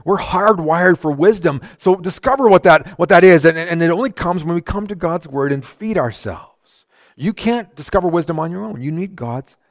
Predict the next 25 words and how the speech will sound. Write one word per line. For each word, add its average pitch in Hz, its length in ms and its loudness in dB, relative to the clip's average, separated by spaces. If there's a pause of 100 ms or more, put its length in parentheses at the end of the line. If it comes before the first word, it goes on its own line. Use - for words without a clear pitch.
(160)
help. - 360 -20 (1120)
And 104 100 -10
he'll 131 140 -2
bring 139 300 -8
us 151 100 -10
to - 120 -20
the 104 80 -16
final 123 280 -10
conclusion 110 460 -12
next 113 280 -14
week, 82 200 -20
which 95 120 -20
is 92 120 -20
so - 280 -16
critical. - 640 -18 (960)
As 107 80 -20
he 101 80 -18
talks 120 240 -6
about 104 200 -12
getting 110 200 -8
old 98 240 -8
and 98 80 -12
he 95 80 -14
says, 90 220 -16
"Okay, 95 420 -12